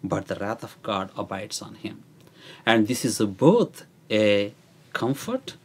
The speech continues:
and also a warning. If you are not a believer, I plead with you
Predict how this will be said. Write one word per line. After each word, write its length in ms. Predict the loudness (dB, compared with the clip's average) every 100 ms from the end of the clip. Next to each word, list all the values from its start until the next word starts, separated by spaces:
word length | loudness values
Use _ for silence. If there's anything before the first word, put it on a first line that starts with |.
| _ _
and 140 | -2 -2 -2
also 380 | -6 -4 -4 -4
a 80 | -6
warning. 480 | -6 -6 -4 -6 -10 -14 -14
If 200 | -12 -6
you 120 | -2 0
are 60 | 0
not 120 | 0
a 80 | 0
believer, 540 | 0 0 0 0 -4 -10 -18 -20 -6 -2
I 120 | -2
plead 560 | -4 -4 2 4 4
with 340 | 2 0 -8 -12
you 140 | -12